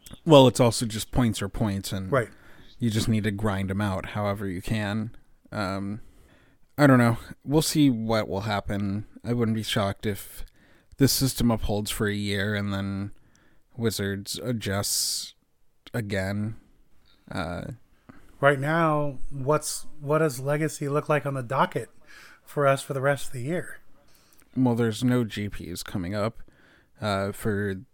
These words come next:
Speaker 1: up until the August G Ps. I wouldn't be shocked if there's, like, a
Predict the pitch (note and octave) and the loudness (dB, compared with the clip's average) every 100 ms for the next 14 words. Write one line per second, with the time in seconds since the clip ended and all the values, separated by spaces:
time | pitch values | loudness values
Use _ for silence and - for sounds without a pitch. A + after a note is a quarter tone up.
0 | _ _ _ - - A#2+ G#2+ A#2 G#2+ G#2 | _ _ _ -4 0 0 0 -2 -2 -4
1 | A#2 A#2+ C#2 G2+ G2 G2 - - - G2 | -4 -2 -2 -4 -4 -6 -6 -8 -8 -8
2 | - E2+ F2+ A#2 G2+ - - A2+ C3 C3 | -6 -6 -6 -6 -6 -10 -14 -2 2 2
3 | B2+ - A2 - G#2+ A2+ G2+ G#2+ G#2 | 0 0 -2 -2 -6 -6 -6 -6 -6